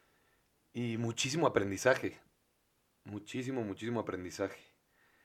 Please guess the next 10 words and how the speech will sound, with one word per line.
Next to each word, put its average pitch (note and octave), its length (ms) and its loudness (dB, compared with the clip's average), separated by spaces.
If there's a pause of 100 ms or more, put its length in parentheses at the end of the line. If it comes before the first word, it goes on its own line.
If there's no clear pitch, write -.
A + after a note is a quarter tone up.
(180)
En G2+ 120 -6
este A2+ 260 0
mes, A#2 640 2 (1400)
pues, - 200 -20
pasó G#2+ 440 2
que G2+ 500 4 (300)
me G#2+ 200 0
cambié G#2+ 440 4
de G#2 280 6 (400)
trabajo. G2+ 600 -2